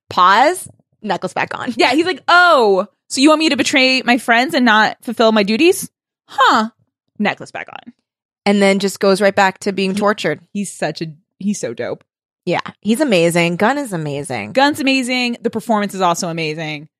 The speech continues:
Speaker 1: Um, so then Wesley's like, "I'm gonna go back to doing some research." And he sees that,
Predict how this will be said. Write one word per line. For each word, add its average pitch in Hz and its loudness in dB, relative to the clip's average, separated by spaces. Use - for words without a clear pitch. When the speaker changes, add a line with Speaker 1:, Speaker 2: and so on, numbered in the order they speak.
Speaker 1:
Um, 185 4
so - 0
then 226 2
Wesley's 247 0
like, 196 2
"I'm 208 4
gonna 220 0
go 208 4
back 170 0
to 180 -2
doing 175 0
some 151 -8
research." - -14
And 180 0
he 208 -6
sees 226 -4
that, 165 2